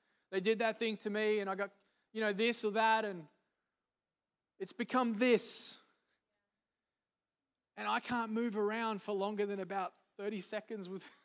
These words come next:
<laughs> thirty seconds more with this thing, and then I'm gonna have to drop it. And, you know, I can get creative. I can try to switch hands and try to, try to figure it out. God doesn't want you to carry this thing around anymore.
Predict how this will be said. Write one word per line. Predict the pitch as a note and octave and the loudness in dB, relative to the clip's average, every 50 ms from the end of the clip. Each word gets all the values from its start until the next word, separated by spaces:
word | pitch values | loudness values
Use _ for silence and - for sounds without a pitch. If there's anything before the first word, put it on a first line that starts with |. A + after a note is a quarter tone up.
| _ _ _ | _ _ _
<laughs> | _ _ _ _ _ _ _ | _ _ _ _ _ _ _
thirty | G#3 G#3+ A3 | -2 -2 -2
seconds | F#3 - A3+ G#3 A3+ G3+ F3+ | 0 0 0 0 0 -4 0
more | F#3+ A3+ A3+ A3 | 0 2 4 4
with | G#3 F3+ | 4 2
this | F3+ E3+ - | 0 -2 -4
thing, | - - D#3+ D#3 D#3 D#3 | -6 -6 -6 -6 -6 -8
and | D3+ D3+ | -10 -10
then | D3+ | -8
I'm | D3+ D3 D3 | -8 -10 -8
gonna | D3+ D3+ | -8 -10
have | D3+ - | -10 -10
to | D#3 | -12
drop | D3+ E3 E3 D#3 - | -12 -12 -12 -12 -14
it. | - _ _ _ _ _ _ _ _ _ _ _ _ _ _ _ _ _ _ _ _ _ _ _ _ _ _ _ _ _ _ _ _ _ _ _ _ _ _ _ | -20 _ _ _ _ _ _ _ _ _ _ _ _ _ _ _ _ _ _ _ _ _ _ _ _ _ _ _ _ _ _ _ _ _ _ _ _ _ _ _
And, | G#3+ A3 | -2 0
you | G#3+ | 2
know, | A3 A3 G#3+ | 4 4 4
I | A3+ | 2
can | A3 A#3 A3 | 2 0 0
get | G3+ A3 A3 G#3+ | 2 2 0 0
creative. | - - A3+ G#3 G3 G3+ G#3 A3 G3+ G3+ | 0 2 2 4 4 4 4 2 2 0
I | |
can | G3+ - A3 G3 | -2 -2 -4 -2
try | - G#3+ | 0 0
to | G#3+ G3 | 0 0
switch | - - - A3 A3 - | -2 -2 -2 -2 -2 -2
hands | - A3 G3+ G3+ G#3 G#3 G#3+ A3+ A3+ - - _ _ _ _ _ _ _ | -2 0 0 0 0 -2 -2 -6 -8 -12 -16 _ _ _ _ _ _ _
and | - G#3 | -14 -4
try | - A3+ A3 | 0 2 2
to, | G#3+ G#3+ | 2 2
try | - - A3+ | 2 2 2
to | G#3+ A3 | 2 2
figure | G#3 - A3+ A3+ G3+ A#3+ A#3 | 2 2 0 2 4 6 6
it | A3 | 6
out. | A3 G#3 G#3 G#3 A3 A#3 G3+ - - _ _ _ _ _ _ _ _ _ _ _ _ _ _ _ _ _ _ _ _ _ _ _ _ _ _ _ _ _ _ _ _ _ _ _ | 6 6 6 6 4 4 0 -6 -14 _ _ _ _ _ _ _ _ _ _ _ _ _ _ _ _ _ _ _ _ _ _ _ _ _ _ _ _ _ _ _ _ _ _ _
God | - - - | -6 -4 -2
doesn't | A#3 A3+ G3 F#3+ F#3+ | 0 -2 -2 -2 -4
want | F3 E3+ E3+ F3 | -4 -4 -4 -6
you | F3 D#3 | -6 -6
to | D3+ D3 | -6 -6
carry | - - C#3+ C3+ C3 B2+ | -6 -4 -4 -4 -4 -4
this | B2 A#2+ - | -6 -8 -10
thing | - B2+ A#2+ | -12 -12 -16
around | A#2+ A#2+ A#2 A#2 A#2+ | -16 -18 -20 -20 -20
anymore. | A#2+ A#2+ A#2 A#2 A#2 A#2 A#2 | -20 -20 -20 -20 -20 -20 -20